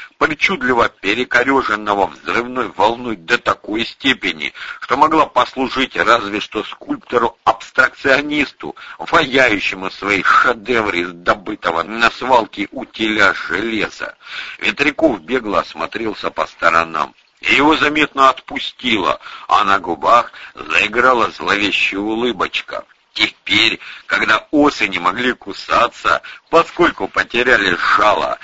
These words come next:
оставалось лишь выкурить их из гнезда. Это могло быть даже весело. Правда,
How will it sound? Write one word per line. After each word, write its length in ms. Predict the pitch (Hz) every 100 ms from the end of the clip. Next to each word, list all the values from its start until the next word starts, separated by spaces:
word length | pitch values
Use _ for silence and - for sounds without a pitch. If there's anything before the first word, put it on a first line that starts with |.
| - -
оставалось 760 | 101 110 - 131 135 127 -
лишь 300 | 107 123 -
выкурить 640 | 69 87 131 - 95 80 -
их 160 | 69
из 160 | 87 76
гнезда. 800 | 69 80 87 73 69 73 78 - - -
Это 260 | - - 135
могло 340 | 143 151 165
быть 260 | 135 117 95
даже 360 | 120 117 110
весело. 840 | 107 90 92 87 - 73 65 50 - - - -
Правда, 560 | 69 73 120 131 110